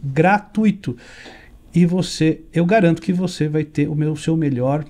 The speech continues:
mês de venda. Então não perde, que isso aí não vai ser pra sempre, é por enquanto. Marca esse papo com ele, ele vai entender. "Ah, mas ele tem curso pra vender?" Tem.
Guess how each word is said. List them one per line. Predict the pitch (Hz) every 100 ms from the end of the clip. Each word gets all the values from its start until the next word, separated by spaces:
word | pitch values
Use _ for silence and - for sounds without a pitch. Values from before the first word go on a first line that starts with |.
| -
mês | 127 139 139
de | 135
venda. | 117 120 127
Então | 147
não | 156 190
perde, | 180 135 139 139 147 180 175
que | - 160
isso | 156
aí | 151
não | 151 175
vai | 175 170
ser | - 165
pra | 147
sempre, | - 131 131 135 156
é |
por | 151 165
enquanto. | 190 190 143 147 147
Marca | 143 151 190 180
esse | -
papo | 160 165 180
com | - 170
ele, | 135 156 - - - - -
ele | 165 151
vai | 156
entender. | 160 160 143 151 - - -
"Ah, | 226 269 262
mas | 220 202
ele | 247 190 175 156
tem | 240
curso | 233 247 254 -
pra | 208 202
vender?" | 190 185
Tem. | 185 240 165